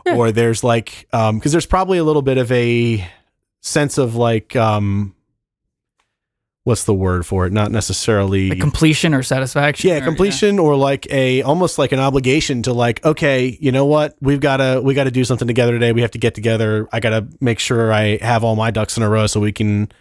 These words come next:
Speaker 2: hang out later. We can do what we're gonna do," or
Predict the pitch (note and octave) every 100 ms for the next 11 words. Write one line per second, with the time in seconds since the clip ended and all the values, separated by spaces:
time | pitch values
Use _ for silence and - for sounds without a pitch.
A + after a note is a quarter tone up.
0 | _ - B2 A2+ A#2 C3 A#2 A#2 A2 G#2
1 | G2+ G#2+ A2 A#2 G#2 G#2 G2 A#2 B2+ B2+
2 | G#2 G2